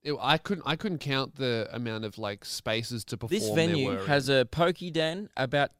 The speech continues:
Speaker 2: not, not even joking, fifteen function rooms, like,
Speaker 1: Easy.
Speaker 2: five,
Speaker 1: Fifteen stages.
Speaker 2: five performance spaces,
Speaker 1: Mm-hmm.
Speaker 2: and then, like, a, a few bars,
Speaker 1: Yeah.
Speaker 2: bistro. It's the, got the whole lot.
Speaker 1: And a backstage for every single one of those performance
Speaker 2: The,
Speaker 1: spaces.
Speaker 2: the room that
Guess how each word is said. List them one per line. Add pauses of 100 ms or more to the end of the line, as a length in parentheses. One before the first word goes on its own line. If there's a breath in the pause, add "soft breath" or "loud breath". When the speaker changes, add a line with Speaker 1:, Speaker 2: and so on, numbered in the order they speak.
(300)
Speaker 2:
not,
not
even
joking,
fifteen
function
rooms,
like,
Speaker 1:
Easy.
Speaker 2:
five,
Speaker 1:
Fifteen
stages.
Speaker 2:
five
performance
spaces,
Speaker 1:
Mm-hmm.
Speaker 2:
and
then,
like,
a,
a (500)
few
bars,
Speaker 1:
Yeah. (180)
Speaker 2:
bistro. (120)
It's
the,
got
the
whole
lot.
Speaker 1:
And
a
backstage
for
every
single
one
of
those
performance
Speaker 2:
The,
Speaker 1:
spaces.
Speaker 2:
the
room
that